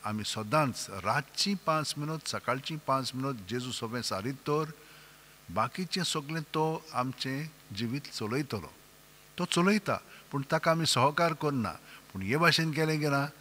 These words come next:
रोखडोच आमी ताका सहकार करतले सगळो गोत, आनी आमचें जिवीत अदीक आनी अदीक बरें जातलें. पूण देंवचार आमकां केन्ना सोडिना,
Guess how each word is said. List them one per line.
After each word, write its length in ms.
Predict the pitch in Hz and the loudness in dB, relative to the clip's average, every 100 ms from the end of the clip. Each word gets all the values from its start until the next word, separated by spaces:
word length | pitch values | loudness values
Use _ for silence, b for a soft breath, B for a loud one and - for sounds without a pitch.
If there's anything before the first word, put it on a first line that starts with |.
| B B B - | B B B -8
रोखडोच 440 | 107 - 143 - | -4 0 0 2
आमी 180 | 135 131 120 | 0 0 0
ताका 180 | 113 113 | -2 -2
सहकार 460 | 107 107 107 110 | 0 0 0 -2
करतले 360 | 101 104 113 107 | -2 -6 -4 -4
सगळो 460 | - 113 131 185 160 | 0 0 4 6 6
गोत, 200 | 123 95 - B B B | 2 0 -6 B B B
आनी 180 | 95 113 | -4 -2
आमचें 360 | 123 151 - 151 | 0 0 0 0
जिवीत 280 | 160 156 117 | 0 0 2
अदीक 340 | 139 185 180 | 2 2 2
आनी 160 | 170 160 | 2 0
अदीक 260 | 143 110 | -2 0
बरें 240 | 120 131 123 | 4 6 4
जातलें. 400 | 107 107 92 - - B B B B - | 0 -2 -4 -8 -18 B B B B -10
पूण 100 | 85 78 | -8 -2
देंवचार 520 | 113 127 - 117 120 - | 0 0 0 0 -2 -4
आमकां 260 | 107 101 | -6 -6
केन्ना 340 | 98 107 110 113 | -6 -4 -2 -2
सोडिना, 460 | - 107 135 110 | -2 -2 -2 -4